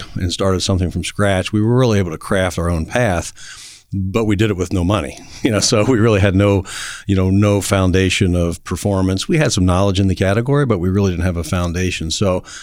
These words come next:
certainly the risk profile was different, but I felt like the level of control was, was higher for us.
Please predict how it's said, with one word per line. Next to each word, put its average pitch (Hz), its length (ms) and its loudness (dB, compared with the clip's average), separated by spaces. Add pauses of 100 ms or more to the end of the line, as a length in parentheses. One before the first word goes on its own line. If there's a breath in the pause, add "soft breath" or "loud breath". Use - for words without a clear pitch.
certainly 139 240 0
the 104 100 2
risk 113 220 0
profile 113 680 0
was 87 260 -2
different, 98 460 0 (680 loud breath)
but 95 280 -2
I 104 100 2
felt 117 240 0
like 98 180 0
the 95 100 0
level 95 280 2
of 85 60 -4
control 87 640 -2
was, 85 220 -2
was - 200 -8
higher 87 340 -2
for - 240 -6
us. 85 440 -2